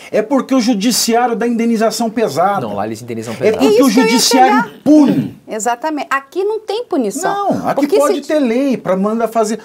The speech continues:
Speaker 1: mas aí você
Speaker 3: Porque
Speaker 1: não
Speaker 3: se
Speaker 1: pune, você não tem resposta, não tem indenização.
Speaker 2: E, e esse é um ponto importante.
Speaker 1: Fica mais
Speaker 2: E aí
Speaker 1: barato.
Speaker 2: a gente falar de lei, o C D C,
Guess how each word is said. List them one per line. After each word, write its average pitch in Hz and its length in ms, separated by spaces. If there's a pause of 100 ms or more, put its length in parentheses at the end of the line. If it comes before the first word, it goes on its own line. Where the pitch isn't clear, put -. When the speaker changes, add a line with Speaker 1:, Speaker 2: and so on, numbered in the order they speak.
(200)
Speaker 1:
mas 339 220
aí 277 80
você - 140
Speaker 3:
Porque 254 120
Speaker 1:
não 247 80
Speaker 3:
se 240 60
Speaker 1:
pune, 294 360
você - 140
não 220 100
tem 220 120
resposta, 220 260
não 226 60
tem 226 160
indenização. 202 640
Speaker 2:
E, - 20
e - 20
esse 160 160
é 185 40
um - 20
ponto 190 200
importante. 208 400
Speaker 1:
Fica 277 200
mais 262 220
Speaker 2:
E 208 40
aí 202 40
Speaker 1:
barato. 165 300
Speaker 2:
a 165 80
gente 165 120
falar 156 200
de 143 120
lei, 117 320
o 117 120
C 160 200
D 147 160
C, 160 460